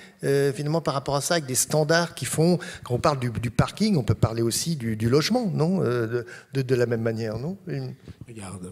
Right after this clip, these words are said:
Speaker 1: Vous croyez pas ?
Speaker 2: Euh, je, je, je, juste, juste un exemple, mais c'est, je tiens pas tellement à insister sur les parkings, mais il y a une chose. Lorsque j'ai fait la transformation de, de, de, de Roubaix, il y a eu une critique de Frédéric Edelman qui m'a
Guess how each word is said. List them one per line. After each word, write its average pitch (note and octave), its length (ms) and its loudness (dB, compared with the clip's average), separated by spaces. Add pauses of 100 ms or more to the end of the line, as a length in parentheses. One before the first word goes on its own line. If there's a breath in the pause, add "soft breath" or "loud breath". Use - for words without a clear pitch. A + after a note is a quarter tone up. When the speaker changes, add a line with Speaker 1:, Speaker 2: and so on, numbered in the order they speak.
Speaker 1:
Vous D#3 60 -4
croyez D3+ 180 6
pas ? G#3 300 0 (320)
Speaker 2:
Euh, D3 160 4
je, D3+ 180 0
je, C#3 240 -2
je, C3+ 220 -4
juste, D#3+ 360 0
juste D3+ 280 -2
un B2 80 4
exemple, B2 400 0
mais A#2 180 0
c'est, - 220 -10 (300)
je - 60 -16
tiens A2+ 140 -6
pas G#2+ 340 -4
tellement A2 280 0
à G#2+ 60 -2
insister A#2 420 0
sur - 180 0
les A#2+ 80 2
parkings, C#3+ 320 2
mais B2 100 4
il A2+ 60 2
y B2+ 40 2
a - 20 2
une C3 100 2
chose. G#2 320 -6 (680 loud breath)
Lorsque D3 340 2
j'ai D3+ 160 0
fait D3+ 140 -4
la C3 80 -2
transformation B2+ 680 2
de, A2 380 0
de, A2 220 -2
de, G#2+ 280 -4
de G#2+ 100 -2
Roubaix, C3 340 4
il D#3+ 100 -2
y B2 60 0
a B2 40 0
eu B2+ 80 0
une C3 160 0
critique C3 500 -6
de A2 80 -4
Frédéric A2+ 440 -2
Edelman A2+ 480 0
qui A2+ 240 -4
m'a A2 320 -2